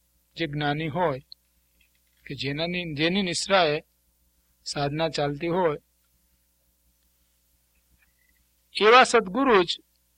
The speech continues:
આવી ભૂલો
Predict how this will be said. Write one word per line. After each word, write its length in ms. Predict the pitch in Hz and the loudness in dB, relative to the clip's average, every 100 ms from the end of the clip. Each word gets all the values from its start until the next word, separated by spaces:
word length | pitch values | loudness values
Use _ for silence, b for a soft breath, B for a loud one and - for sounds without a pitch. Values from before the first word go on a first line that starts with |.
| _ _ _ _ _ _ _ _ _ _ _ _ _ _ _ _ _ _ _ _ _ _ _ _ _ _ _ _ _ - | _ _ _ _ _ _ _ _ _ _ _ _ _ _ _ _ _ _ _ _ _ _ _ _ _ _ _ _ _ 0
આવી 200 | 226 240 | 2 2
ભૂલો 560 | 180 190 180 165 - | 2 4 4 4 2